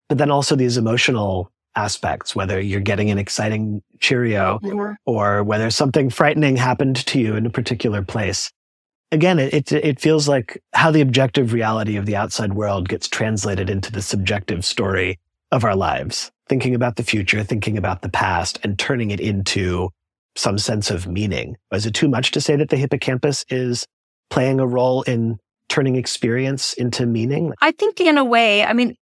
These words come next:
Speaker 2: one of the things that I think is so exciting about studying the hippocampus and the navigation system is that it really is an internal model of the external world.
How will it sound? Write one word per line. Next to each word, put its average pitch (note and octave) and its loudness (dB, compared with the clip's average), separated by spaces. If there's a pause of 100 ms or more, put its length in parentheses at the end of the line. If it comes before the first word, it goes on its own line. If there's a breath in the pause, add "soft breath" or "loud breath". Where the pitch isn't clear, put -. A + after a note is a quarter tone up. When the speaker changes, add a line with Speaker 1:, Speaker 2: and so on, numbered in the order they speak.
Speaker 2:
one C4+ 4
of F4+ 2
the D#4 2
things C4 2
that A3 -2
I G#3 2
think G3+ -2
is F#3+ -4
so G3 2
exciting F#3+ -2
about F3 2
studying F3+ -2
the E3+ -4
hippocampus F3 -2
and E3+ -2
the E3 -2
navigation E3 -4
system D#3+ -6
is F3+ -8
that F3+ 2
it - -4
really A3+ 0 (100)
is G3+ -2
an F3+ -2
internal F#3+ 0
model E3 0
of F#3 -4
the E3+ -4
external E3 -4
world. E3+ -2